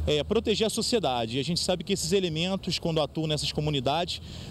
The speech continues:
além de cometer esse tipo de delito, eles acabam colocando a comunidade,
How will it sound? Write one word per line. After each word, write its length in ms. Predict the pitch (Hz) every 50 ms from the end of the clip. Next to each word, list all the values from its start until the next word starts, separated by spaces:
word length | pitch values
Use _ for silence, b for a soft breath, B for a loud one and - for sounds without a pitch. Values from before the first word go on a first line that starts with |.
| B B
além 440 | 165 160 165 170 175 196 208 208 196
de 260 | 156 147 175 190 180
cometer 440 | - 196 190 190 170 - - 180 170
esse 140 | 170 - -
tipo 160 | - 147 160
de 100 | 139 147
delito, 480 | 147 151 147 170 196 208 196 - 170
eles 380 | 165 170 185 190 190 180 - - -
acabam 400 | 160 - - 180 180 170 202 190
colocando 500 | - - 202 196 175 - 180 180 175 180
a 40 | 175
comunidade, 800 | - 214 190 190 196 175 147 - 170 180 202 190 165 131 127